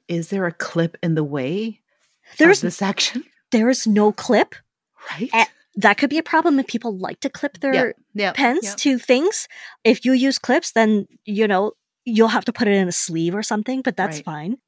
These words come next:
Speaker 2: It is so comfortable. It's so easy to hold in your hand. And I, I don't really have a problem with the Vanishing Point clip placement.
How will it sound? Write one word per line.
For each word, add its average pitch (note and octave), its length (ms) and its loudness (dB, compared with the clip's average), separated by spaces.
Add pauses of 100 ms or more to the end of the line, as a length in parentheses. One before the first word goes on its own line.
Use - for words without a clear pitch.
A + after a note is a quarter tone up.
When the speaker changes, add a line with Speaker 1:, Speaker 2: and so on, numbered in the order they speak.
(120)
Speaker 2:
It G3+ 140 4
is F#3+ 140 0
so A3 420 2
comfortable. A#3 680 -6
It's - 160 -6
so A#3 600 0 (120)
easy G#3+ 440 -2
to A3+ 100 0
hold F#3+ 340 -2
in F#3+ 120 0
your F3 100 -4
hand. E3 500 -8 (160)
And F#3 540 0 (240)
I, G3+ 540 2 (440)
I C4+ 240 4
don't B3 300 0
really C#4 160 0
have C4+ 80 -2
a B3 60 -4
problem A#3 420 -2
with A3+ 120 -4
the G3+ 120 -2
Vanishing F#3 440 -2
Point F3+ 380 -6 (160)
clip - 320 -4 (320)
placement. B3+ 640 -2